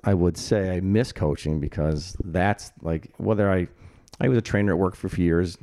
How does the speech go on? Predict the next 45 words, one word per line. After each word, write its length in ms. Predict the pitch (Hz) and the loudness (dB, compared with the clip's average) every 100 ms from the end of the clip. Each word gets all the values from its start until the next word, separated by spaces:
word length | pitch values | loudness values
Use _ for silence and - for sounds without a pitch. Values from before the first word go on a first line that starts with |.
| - | -8
when 160 | 85 | -2
I 40 | 76 | -2
was 80 | - | -2
in 60 | |
the 20 | 65 | -6
swat 360 | - 101 98 | 0 2 2
team 220 | - 87 | 2 0
and 80 | 85 | 0
some 140 | - 90 | 0 0
other 100 | 85 | 0
stuff 220 | - 82 | 0 0
I 40 | |
did, 100 | 87 90 | 0 0
and 60 | |
I 60 | 92 | 0
enjoyed 400 | 85 90 87 90 | -2 -2 -2 -2
that 100 | 80 | -2
little 160 | 85 | 0
aspect 340 | 85 90 95 92 | 0 -2 -4 -2
of 140 | 95 | 0
it. 180 | 95 - - - - - - - | -2 -4 -16 -20 -20 -18 -14 -6
So 460 | 113 101 92 87 - _ | -2 0 0 -2 -8 _
when 160 | 107 98 | -2 -2
I 60 | |
first 300 | - 107 - | 0 -2 0
got 140 | 110 98 | -2 0
into 160 | 80 | -2
CrossFit 520 | - - 69 - 82 | -2 -2 -2 -2 -2
coaching, 340 | - 87 80 82 | 0 0 0 -2
I 40 | |
was 60 | 76 | -2
like, 180 | 78 - | -2 0
"Oh," 340 | 277 139 58 - - - | 0 0 -2 -10 -20 -14
I'm 140 | - 87 | -8 -2
like, 320 | 87 90 - - - _ _ - | -2 -2 -6 -20 -20 _ _ -6
"This 160 | 131 | -4
is 140 | 156 127 | -2 2
really 140 | 120 | 0
cool," 280 | 110 - 147 | 0 0 0
because 580 | 120 92 101 92 87 80 | -2 -2 0 0 -2 -6
when 300 | 82 95 92 | -2 0 2
you 380 | 95 107 101 95 | 2 2 2 0
help 320 | 85 104 - | 0 0 0
someone, 560 | - 92 90 87 80 - - - _ _ _ | -2 0 0 0 -2 -6 -16 -20 _ _ _
um, 480 | - 50 - - - | -10 -8 -8 -12 -16